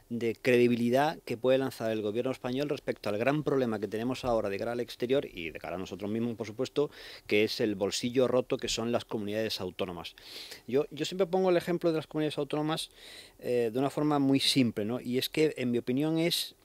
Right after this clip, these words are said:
eh, como ese edificio de varia-, como un edificio de varias plantas, ¿no? Es decir, empezó siendo de dos, tres plantas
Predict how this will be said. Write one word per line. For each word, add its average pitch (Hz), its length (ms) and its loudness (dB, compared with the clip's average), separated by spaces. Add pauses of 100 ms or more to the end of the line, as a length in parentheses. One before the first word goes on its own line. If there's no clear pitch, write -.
(460)
eh, 120 380 0
como 127 280 6
ese 175 420 4
edificio 160 680 4
de 123 220 -2
varia-, 131 340 4
como 131 260 2
un 156 60 6
edificio 156 400 2
de 147 80 4
varias 123 280 4
plantas, 104 440 -2
¿no? 113 160 -8
Es 127 120 -8
decir, 117 160 -6
empezó 104 360 -2
siendo 135 280 0
de 127 100 4
dos, 127 240 4
tres 139 200 -4
plantas 147 500 0